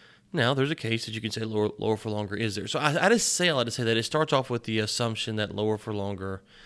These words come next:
um, and I'm not sure that that's something we should, I think that's a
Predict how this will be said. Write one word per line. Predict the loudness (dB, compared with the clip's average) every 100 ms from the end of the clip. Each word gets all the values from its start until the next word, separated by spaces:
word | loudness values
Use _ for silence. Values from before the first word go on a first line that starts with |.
| -20 -20 -6
um, | -2 0 0 -2 -6 -10 -12
and | -4 0
I'm | 2 2
not | 0
sure | 0 0
that | 0
that's | -2 -4
something | -6 -6 -6
we | -4
should, | -4 -8 -14 -20 _ -16 -10
I | -10
think | 0 0 4
that's | 2 2
a | 2 2 -2